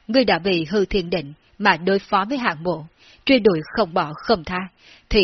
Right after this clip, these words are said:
nay sẽ khiến mi chết ngay dưới định này, cũng coi như là tác thành cho người vậy.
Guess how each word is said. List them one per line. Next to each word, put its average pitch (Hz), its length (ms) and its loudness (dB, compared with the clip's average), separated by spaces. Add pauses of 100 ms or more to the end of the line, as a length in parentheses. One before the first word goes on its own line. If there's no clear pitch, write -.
nay 185 280 -2 (200)
sẽ 202 200 4
khiến 226 260 0
mi 208 180 4 (100)
chết 320 200 2
ngay 196 180 -2 (100)
dưới 240 120 -2
định 170 240 0
này, 165 200 -6 (360)
cũng 180 220 6
coi 196 180 0
như 185 320 0
là 185 120 4
tác - 280 0
thành 165 280 -4
cho 208 100 -2
người 185 280 -4
vậy. 147 180 -8